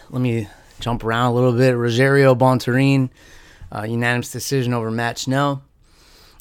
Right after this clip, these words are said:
Uh, Katlyn Chookagian, oh, uh, <laughs> unanimous decision over Viviane Araujo. I think there was a little bit of controversy about this one, uh, just because Araujo came out so strong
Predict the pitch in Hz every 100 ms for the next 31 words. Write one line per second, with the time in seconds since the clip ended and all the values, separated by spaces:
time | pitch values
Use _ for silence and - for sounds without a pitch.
0 | - 120 113 107 147 156 143 117 117 -
1 | - 139 143 147 147 143 139 - 123 113
2 | 120 113 113 - - - - - - 113
3 | 120 135 127 - - 135 120 113 110 110
4 | 101 113 120 113 117 98 107 113 127 123
5 | 120 127 123 170 196 175 147 143 147 139
6 | 151 147 117 - 135 131 131 147 135 143
7 | 131 131 151 143 156 151 143 135 _ -
8 | - - - - 110 107 110 120 - 131
9 | 135 117 117 120 117 120 - 123 120 107
10 | - - 135 127 120 - 120 117 123 127
11 | 123